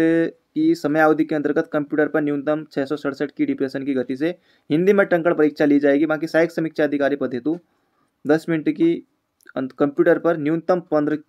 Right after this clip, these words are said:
सौ की डिप्रेशन, अ, पन्द्रह सौ जो की डिप्रेशन है, ये इंग्लिश में होगा, बाकी छः सौ सड़सठ है, ये होगा हिंदी में। अगला बात कर लेते हैं यहाँ पर, बाकी ये फॉर्म लगभग ये तो अंत में आ गया है, तो ज़्यादा कुछ है नहीं। बाकी जो, जो मेन, मेन बिंदु है, वो मैंने आपको बता दें। बाकी आप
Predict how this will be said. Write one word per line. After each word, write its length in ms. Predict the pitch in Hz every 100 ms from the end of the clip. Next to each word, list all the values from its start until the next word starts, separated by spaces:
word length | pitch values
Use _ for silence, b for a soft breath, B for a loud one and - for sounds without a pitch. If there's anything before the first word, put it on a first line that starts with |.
| -
सौ 220 | _ 156
की 140 | 147 156
डिप्रेशन, 300 | 139 131 147
अ, 100 | 139 - - _ B B B B B -
पन्द्रह 280 | 170 202 208
सौ 320 | 208 208 214
जो 140 | 180
की 180 | 180 180
डिप्रेशन 360 | 180 175 175 175
है, 100 | 175
ये 80 |
इंग्लिश 240 | 160 160 165
में 80 | 170
होगा, 260 | 156 160
बाकी 320 | 147 143 156
छः 220 | 156 - 139
सौ 160 | 147
सड़सठ 420 | 139 139 135 143
है, 180 | 131 151 196
ये 140 | 135
होगा 260 | 117 131 151 -
हिंदी 280 | 120 117 110
में। 100 | 110 - _ _ _ _ _ _ _ _ _ _ _ _ _ -
अगला 240 | 135 165
बात 220 | 160 156 160
कर 60 |
लेते 200 | 156 151
हैं 60 | 156
यहाँ 120 | 143
पर, 320 | 143 151 151 -
बाकी 280 | 135 131
ये 100 | 147
फॉर्म 420 | 147 139 139 147 156 -
लगभग 320 | 131 135 139
ये 100 | 147
तो 140 | 147
अंत 240 | 139 131 143
में 120 | 139
आ 60 |
गया 180 | 123 127
है, 100 | 151 _ _ _ _ _ _ _ _ _ _ _ _ _ _ _ _ _ _ _ _ _
तो 160 | 151 156
ज़्यादा 240 | 147 151
कुछ 180 | 175 180
है 100 | 160
नहीं। 140 | 165 170
बाकी 200 | 151 151
जो, 100 | 156
जो 80 |
मेन, 220 | 151 135 151
मेन 180 | 156
बिंदु 200 | 143 135
है, 60 | 147
वो 100 | 139
मैंने 140 | 143
आपको 240 | 135 131 139
बता 220 | 123 135
दें। 180 | 139 147
बाकी 200 | 135 143
आप 260 | 139 139